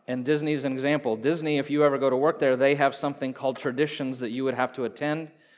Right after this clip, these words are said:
for several weeks where you learn everything about Disney, including Dixie, Disney magic and pixie dust. And they want to, to get in your heart what Disney is all about. So as you're working, even if all you're doing is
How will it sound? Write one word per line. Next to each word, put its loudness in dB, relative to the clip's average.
for -6
several 4
weeks 2
where 0
you 0
learn 2
everything 2
about 4
Disney, -2
including -4
Dixie, -4
Disney -2
magic 2
and -2
pixie -4
dust. 4
And -4
they 4
want -2
to, -4
to -10
get 2
in 0
your 0
heart 4
what -2
Disney -6
is -4
all 0
about. 0
So -4
as -6
you're -4
working, -2
even -2
if -4
all 0
you're -2
doing -4
is -8